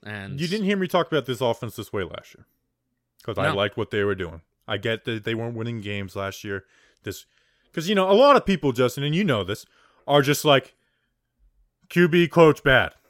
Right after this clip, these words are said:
Speaker 2: Get Giants lose, Q B bad, coach bad." That's, I mean, that's, that's just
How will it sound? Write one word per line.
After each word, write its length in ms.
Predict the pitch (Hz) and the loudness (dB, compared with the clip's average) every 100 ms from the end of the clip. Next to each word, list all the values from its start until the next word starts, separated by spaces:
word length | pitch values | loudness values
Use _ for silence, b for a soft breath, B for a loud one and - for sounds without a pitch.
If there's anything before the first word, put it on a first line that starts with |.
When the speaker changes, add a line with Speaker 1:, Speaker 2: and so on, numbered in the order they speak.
| _ _ _ _ _ _ | _ _ _ _ _ _
Speaker 2:
Get 140 | 139 | 0
Giants 380 | 127 147 151 - | 4 4 4 0
lose, 280 | 139 135 - | 0 0 -2
Q 200 | 151 139 | -4 0
B 160 | 135 | -2
bad, 400 | 123 127 123 113 | 0 2 2 0
coach 300 | - 131 - | 0 -2 -2
bad." 380 | - 113 95 - _ _ _ _ _ _ _ _ _ | -2 0 0 -4 _ _ _ _ _ _ _ _ _
That's, 180 | 151 156 | -6 -4
I 60 | 180 | -2
mean, 120 | 170 | 2
that's, 180 | 190 175 | 0 0
that's 320 | 175 180 - | 0 0 -2
just 400 | - 180 - _ | 0 0 0 _